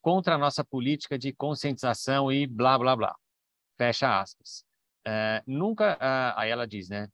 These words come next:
"Nunca, ah, desacatamos nenhuma regra. Como nos defender desse tipo de, de perseguição?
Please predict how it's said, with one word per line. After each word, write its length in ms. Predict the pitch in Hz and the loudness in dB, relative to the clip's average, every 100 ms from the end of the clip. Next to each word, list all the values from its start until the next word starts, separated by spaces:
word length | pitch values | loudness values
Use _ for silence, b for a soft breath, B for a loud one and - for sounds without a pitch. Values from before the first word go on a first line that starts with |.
| _ | _
"Nunca, 460 | 117 135 180 190 180 | -4 -2 2 2 2
ah, 200 | 127 127 | 4 2
desacatamos 720 | 110 107 120 120 107 120 120 104 | 2 0 0 2 -2 -2 -4 -4
nenhuma 340 | 123 143 139 | -4 -2 -2
regra. 480 | 104 104 107 110 113 _ _ _ _ | 0 0 0 0 -4 _ _ _ _
Como 180 | 214 240 | -2 2
nos 140 | 220 | 2
defender 520 | 170 151 160 123 127 127 | 2 0 0 0 2 0
desse 280 | 127 - | -2 -6
tipo 340 | 110 127 123 123 | -8 -8 -6 -8
de, 560 | 101 117 113 110 107 | -4 -2 0 0 -2
de 140 | 95 104 | -4 -6
perseguição? 840 | 117 - 123 110 104 - 92 90 | -6 -4 -4 -4 -4 -6 -6 -8